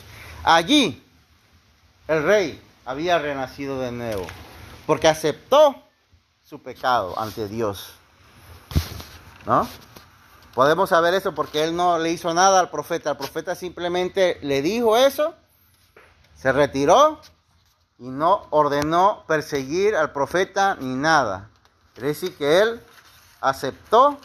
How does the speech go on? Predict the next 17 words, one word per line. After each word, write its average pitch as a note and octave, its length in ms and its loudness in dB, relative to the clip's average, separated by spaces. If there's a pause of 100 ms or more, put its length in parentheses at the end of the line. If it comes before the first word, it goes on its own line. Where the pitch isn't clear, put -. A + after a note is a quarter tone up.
(580)
que C3+ 340 -4
él G#3+ 200 -2 (760)
era D#3 260 4
un D3+ 120 -2
hombre C3+ 380 -2 (760)
pecador, A2 720 0 (460)
malo. G#2 600 0 (340)
Y A#2 120 -8
está E3 260 2
aquí G3 340 -4 (540)
reconociendo D3+ 760 -4
en G#3+ 100 0
este G#3 200 -2
salmo F#3 420 2 (540)
que B2+ 140 -6
es C3 80 -6
así. A2+ 320 -6